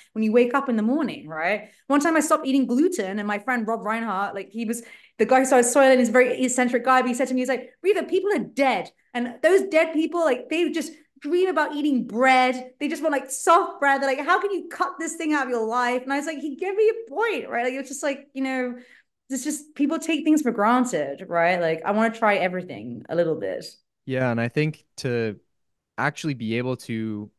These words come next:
Speaker 2: get to the place where you are now, short of, like, some sort of psychotic <laughs> snap or, like, a, you know, psychedelic induced, uh, realization, I do think people, like you said, you have to kind of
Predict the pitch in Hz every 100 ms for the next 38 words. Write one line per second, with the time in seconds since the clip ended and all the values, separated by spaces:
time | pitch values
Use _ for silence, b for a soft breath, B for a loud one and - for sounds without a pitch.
0 | _ - 117 - 127 117 - 117 127 -
1 | - 113 110 117 117 110 110 107 104 104
2 | 120 147 - 139 127 95 113 113 104 101
3 | - 117 110 110 107 - _ _ _ _
4 | _ _ _ _ - - - 117 - 143
5 | 127 123 117 - 135 123 127 131 - 131
6 | 120 123 117 113 110 107 104 101 - _
7 | _ - 120 107 104 - 127 123 120 117
8 | 117 117 107 117 117 - - 113 107 107
9 | 117 107 107 120 - 180 117 139 160 156
10 | 117 110 - _ _ _ _ _ - 151
11 | 147 123 120 120 - 113 113 113 120 120